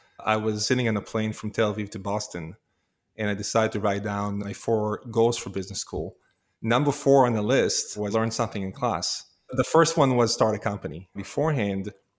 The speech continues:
I've done a bunch of things in my career. One of them is I'm a lawyer. I worked at this law firm. I met a friend of mine, and we were sort of frustrated with the work that we were doing.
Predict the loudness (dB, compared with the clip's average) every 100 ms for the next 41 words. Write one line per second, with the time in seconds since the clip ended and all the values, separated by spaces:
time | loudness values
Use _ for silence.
0 | -12 -4 -2 0 0 -2 -4 -4 -2 -2
1 | -4 -6 -4 0 0 0 0 0 2 2
2 | 0 -2 -4 -4 -8 -12 _ _ _ -2
3 | 0 2 2 0 -2 -6 -14 _ -2 2
4 | 4 2 -2 0 4 4 4 0 0 -2
5 | -4 -2 0 0 -2 -4 -4 -2 0 0
6 | 0 0 0 -2 -8 -6 0 2 2 -2
7 | -6 -6 -6 -4 0 0 0 -4 -4 -2
8 | 0 0 0 -2